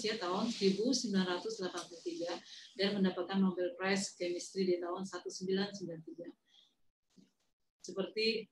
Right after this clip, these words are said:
kalau R T-P C R itu seperti, eh, fotokopi daripada molekuler. Jadi N-, D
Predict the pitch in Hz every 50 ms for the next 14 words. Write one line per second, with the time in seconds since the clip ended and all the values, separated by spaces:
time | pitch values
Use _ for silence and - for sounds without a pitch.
0 | _ _ _ - 196 196 196 196 196 185 - 202 190 190 - 202 185 190 190 185
1 | - - - 226 247 247 240 233 190 196 196 - - - 220 220 220 214 220 -
2 | - 185 185 185 180 - 196 196 196 - - 196 190 - - 240 247 220 190 185
3 | 185 185 190 190 190 185 180 196 196 196 190 185 185 180 180 - 190 190 185 170
4 | 165 165 170 170 196 214 208 - _ _ - - _ _ _ _ _ _ _ _
5 | _ _ _ - 196 190 190 185 - - _ _ -